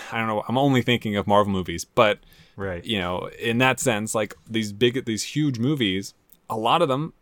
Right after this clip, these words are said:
Speaker 1: you know, that came out in, like, the early two thousand tens, I saw them for the first time on a, like, laptop.
Speaker 2: Sure.
Speaker 1: And that sucks,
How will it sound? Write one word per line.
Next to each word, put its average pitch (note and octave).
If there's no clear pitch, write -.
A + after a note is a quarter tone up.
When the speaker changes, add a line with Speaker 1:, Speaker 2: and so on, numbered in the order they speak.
Speaker 1:
you A#2
know, G#2
that G#2+
came A2+
out A2
in, G#2
like, F#2+
the G#2
early G#2+
two G2+
thousand G2
tens, A#2+
I A2
saw D#3
them D3+
for D3
the C#3+
first A#2+
time A2
on G#2
a, G2+
like, G2
laptop. G2
Speaker 2:
Sure. -
Speaker 1:
And D#3+
that -
sucks, -